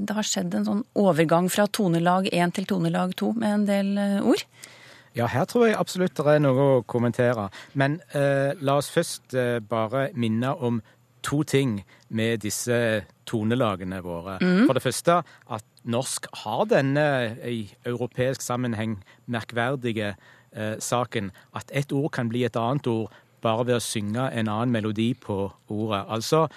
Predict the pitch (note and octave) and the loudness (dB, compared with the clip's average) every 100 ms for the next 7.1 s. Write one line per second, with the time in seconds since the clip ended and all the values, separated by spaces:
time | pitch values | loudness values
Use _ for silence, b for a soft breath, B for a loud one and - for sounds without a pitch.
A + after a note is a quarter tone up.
0 | B B - A2 A2+ - G#2+ A2 B2+ E3 | B B -6 -4 -4 -4 -4 -2 -2 -2
1 | - A#2+ F2+ - b b - A#2 G#2+ A2 | -2 -4 -4 -8 b b -8 -2 -2 -2
2 | A2 A2 A#2+ G#2+ A2 - _ _ - B2 | 0 0 -2 -4 -10 -12 _ _ -4 0
3 | A2+ A2 G#2 - G#2+ G#2 G#2 A2 G#2+ G#2+ | 2 0 -2 -4 -4 -4 -4 -4 -2 -2
4 | - D#3 F#3+ F3 - G#2+ F#2+ F#2+ - G2+ | 2 2 2 0 -4 -6 -6 -8 -8 -8
5 | F#2 - F3 G#3+ F#3+ B - - B2 A#2 | -8 -2 2 2 2 B -8 -2 0 2
6 | A2+ - A2+ A2+ - - G#2+ A2 A2 G2+ | 0 0 -2 -2 -4 -4 -4 -2 -2 -2